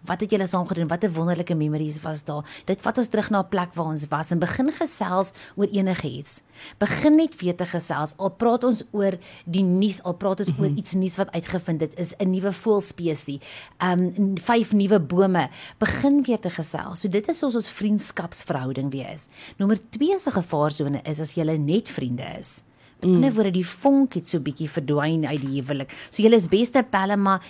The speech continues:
Speaker 1: jy het by, eintlik baie
Speaker 2: Mhm.
Speaker 1: pelle. Jy het
Speaker 2: Ja.
Speaker 1: net een huweliksmaat.
Speaker 2: Ja.
Speaker 1: So met so iets moet ons regtig weer teruggaan, is om uit daai friend zone uit te beweeg, terug na 'n intieme verhouding toe. En daar kan jy iets aanpak, soos 'n sewe dae intieme uitdaging,
Speaker 2: Mhm.
Speaker 1: wat jy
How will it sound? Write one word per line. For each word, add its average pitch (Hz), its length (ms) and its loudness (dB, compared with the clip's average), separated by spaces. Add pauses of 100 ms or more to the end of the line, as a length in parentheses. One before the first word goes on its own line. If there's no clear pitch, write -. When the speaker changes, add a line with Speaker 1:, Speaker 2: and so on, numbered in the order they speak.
Speaker 1:
jy 165 220 2
het 196 120 0
by, 151 160 0
eintlik 160 300 -2
baie 139 240 -2
Speaker 2:
Mhm. 170 60 8 (180)
Speaker 1:
pelle. 143 180 -8 (140)
Jy 156 80 0
het 151 40 2
Speaker 2:
Ja. 143 60 0
Speaker 1:
net 214 160 2
een 190 160 0
huweliksmaat. 147 880 -4
Speaker 2:
Ja. - 60 -20 (320)
Speaker 1:
So 254 160 8
met 240 180 6
so 285 100 0 (120)
iets 381 100 -4
moet 233 160 6
ons 233 100 4
regtig 175 300 2
weer 175 180 0
teruggaan, 160 460 -2
is 165 140 -6
om 180 200 -2
uit 220 140 4
daai 208 160 4
friend 240 580 2
zone 165 360 2
uit 170 120 -2
te 180 80 0
beweeg, 151 520 0
terug 185 240 -4
na 151 280 -2 (240)
'n 147 160 -4
intieme 170 520 0
verhouding 151 440 -6
toe. 160 120 -2
En 175 100 4
daar 151 220 0
kan 320 160 2
jy 302 80 2
iets - 240 -2
aanpak, 170 460 -2 (220)
soos 185 200 -6
'n 202 60 2
sewe 196 400 0
dae 160 300 2
intieme 190 500 0
uitdaging, 151 520 -4
Speaker 2:
Mhm. 156 80 2
Speaker 1:
wat 151 160 0
jy 202 60 -2